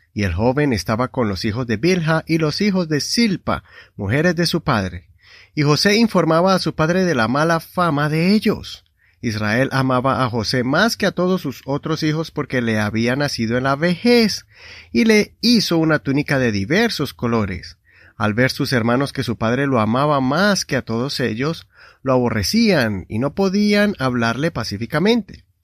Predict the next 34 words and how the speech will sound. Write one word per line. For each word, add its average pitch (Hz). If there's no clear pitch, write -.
José 190
tuvo 214
un 190
sueño 147
y 139
lo 117
contó 101
a 220
sus 202
hermanos, 131
quienes 117
llegaron 127
a 131
aborrecerlo 127
todavía 160
más. 220
Les 185
dijo, 185
"Por 123
favor, 131
escuchen 233
lo 202
que 156
he -
soñado. 101
He 120
aquí 131
que 143
atábamos 127
gavillas 117
en 101
medio 104
del 143
campo, -